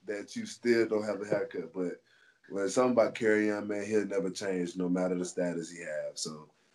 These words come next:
that's something that's good about him, man. He, he never gonna change no matter where he goes, and that's a good thing.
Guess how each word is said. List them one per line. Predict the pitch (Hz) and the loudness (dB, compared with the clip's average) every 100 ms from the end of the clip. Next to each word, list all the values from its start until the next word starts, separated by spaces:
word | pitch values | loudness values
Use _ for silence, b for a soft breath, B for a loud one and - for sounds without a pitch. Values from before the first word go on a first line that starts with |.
| _ | _
that's | - 110 110 | 8 10 10
something | 110 92 | 4 2
that's | 95 87 | -4 -4
good | 101 98 | -4 -2
about | 87 82 80 | -4 -4 -8
him, | 80 80 | -8 -10
man. | 78 78 78 | -8 -8 0
He, | 87 90 90 _ _ _ | 6 6 6 _ _ _
he | - 104 | 6 12
never | 117 123 | 12 12
gonna | 123 120 | 10 6
change | 117 127 117 110 98 | 4 4 4 4 0
no | 98 104 | -2 -2
matter | 104 101 92 | 0 2 4
where | 95 101 | 2 2
he | 95 | -2
goes, | 90 85 82 82 | -4 -6 -6 -6
and | 87 | -4
that's | 92 90 | -4 -4
a | |
good | - 104 90 | -6 -6 -6
thing. | 80 | -10